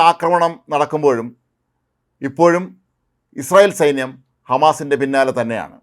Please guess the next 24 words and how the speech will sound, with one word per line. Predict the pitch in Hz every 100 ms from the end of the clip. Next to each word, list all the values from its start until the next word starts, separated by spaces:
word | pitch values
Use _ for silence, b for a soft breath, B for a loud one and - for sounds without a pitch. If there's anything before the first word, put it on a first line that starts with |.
| _ _ _ _ 165
കഴിഞ്ഞ | 190 196
ദിവസങ്ങളിലൊക്കെ | 175 175 175 156 151 151
തന്നെ | 147 156 - 147
ഗാസയിലെ | 139 147 165 160 151 156 - _ _ _ _ 143
ഹമാസിൻ്റെ | 156 170 170 151 151 156 -
പ്രമുഖരായ | 147 156 156 160 151 156
പല | 156 180 170
നേതാക്കളും | 156 147 139 139 139 _ _ 139
ഇസ്രായേലിൻ്റെ | 139 151 147 139 139 151
ആക്രമണത്തിൽ | 143 139 139 123 127 117
കൊല്ലപ്പെട്ടിട്ടുണ്ട്. | 123 117 101 90 85 82 _ _ _ _ -
വടക്കൻ | 165 185 214 196
ഗാസയിലെ | 185 180 180 165 170 _ _ _ -
ഹമാസിൻ്റെ | 165 185 180 175 190 175
പ്രധാന | 151 170 185 180 156
നേതാക്കളിൽ | 151 160 165 160 156
ഒരാളായ | 147 147 143 139 160 - _ _ _ 151
യൂസഫ് | 180 196 160 -
ഷബാത്ത് | 165 147 - - _ _ _ _ 156
കഴിഞ്ഞ | 180 190
ദിവസം | 156 151 147 - _ _ 147
ഇസ്രായേൽ | 147 165 160
സൈന്യം | 147 147 143
നടത്തിയ | 135 135 139 135